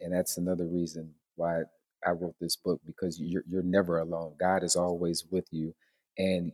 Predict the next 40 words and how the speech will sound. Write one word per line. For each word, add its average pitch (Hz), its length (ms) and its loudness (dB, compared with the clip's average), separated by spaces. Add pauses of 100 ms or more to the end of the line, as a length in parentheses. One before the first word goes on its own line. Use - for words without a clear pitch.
your 85 300 -2
team 107 360 6
is 85 140 0
always 80 560 0
with 80 220 -10
you. 80 180 -14
So 80 380 0 (680)
continue 110 720 2 (140)
to 85 320 0 (580)
keep 104 220 4
the - 80 -6
students 98 540 2
at 92 160 4
the 80 80 -4
forefront. 98 720 -2 (480)
You 107 180 10
were 113 140 6
put - 300 2
in 85 140 2
that 98 200 6
classroom 87 800 0 (140)
for 85 220 4
a 82 40 2
reason. 80 500 0
You 98 100 2
were 85 80 -2
put 107 200 2
in 98 80 6
that 90 160 0
school 90 580 2 (300)
for 92 100 6
that 87 160 4
reason. 85 380 -2
You 110 160 4
were 107 160 4
put 107 380 4
in 95 160 2
the, 85 320 2
in 92 80 2
the, 82 100 -2